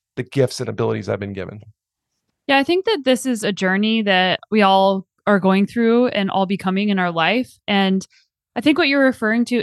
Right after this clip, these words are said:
Speaker 2: is sort of the journey to transcendence of not how can I only be my best, but how can I utilize my best so that other people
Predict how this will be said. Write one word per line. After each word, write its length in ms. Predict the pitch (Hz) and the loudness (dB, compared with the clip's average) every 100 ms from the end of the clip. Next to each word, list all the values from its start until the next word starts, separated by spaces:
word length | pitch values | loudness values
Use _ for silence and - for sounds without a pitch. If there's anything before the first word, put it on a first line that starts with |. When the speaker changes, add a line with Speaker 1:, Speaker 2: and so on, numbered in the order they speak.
| - | 2
Speaker 2:
is 480 | 214 220 220 - - | 4 4 2 -2 -12
sort 220 | - 233 226 | -8 -2 0
of 60 | |
the 80 | 202 | -2
journey 280 | 196 208 214 | -2 0 0
to 120 | 220 | -2
transcendence 880 | 196 208 196 185 202 202 175 160 - - | -4 0 0 0 -2 0 -2 -4 -6 0
of 320 | 180 175 175 _ _ _ | 2 2 -2 _ _ _
not 220 | 269 277 | 4 4
how 180 | 220 240 | 4 2
can 180 | 233 247 | 4 2
I 300 | 220 202 202 - | 4 2 2 2
only 280 | 220 226 | 4 4
be 260 | 214 214 202 | 2 0 2
my 240 | 185 180 | 4 4
best, 380 | 196 247 294 - | 4 4 2 -2
but 100 | 208 | -8
how 180 | 202 214 | -2 0
can 160 | 233 214 | 2 2
I 380 | 202 202 190 - _ _ _ | 2 2 -2 -8 _ _ _
utilize 600 | 220 233 277 254 196 190 | 2 4 6 4 4 2
my 160 | 202 190 | 2 2
best 600 | 196 190 175 - - - | 2 0 -2 -10 -16 -4
so 120 | 220 | 0
that 160 | 196 - | 0 2
other 260 | 202 208 | 2 2
people 640 | 196 - 208 196 185 175 | -2 -6 -6 0 0 0